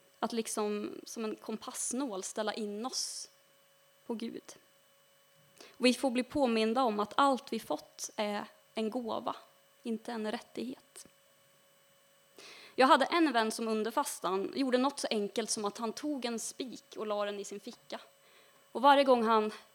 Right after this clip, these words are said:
kände på fickan så påminde han sig om Jesu kors. Fastan är personlig.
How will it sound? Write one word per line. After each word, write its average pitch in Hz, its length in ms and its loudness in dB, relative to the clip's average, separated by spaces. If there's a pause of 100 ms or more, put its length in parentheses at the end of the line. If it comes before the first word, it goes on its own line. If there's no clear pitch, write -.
(340)
kände 208 400 -2
på 220 160 -8
fickan 202 440 -8
så 202 280 -4 (580)
påminde 208 360 2
han 196 160 -2
sig 202 320 -4
om - 220 -4
Jesu 208 400 -4
kors. - 440 -10 (4000)
Fastan 269 480 2
är 202 300 0 (680)
personlig. 214 600 -2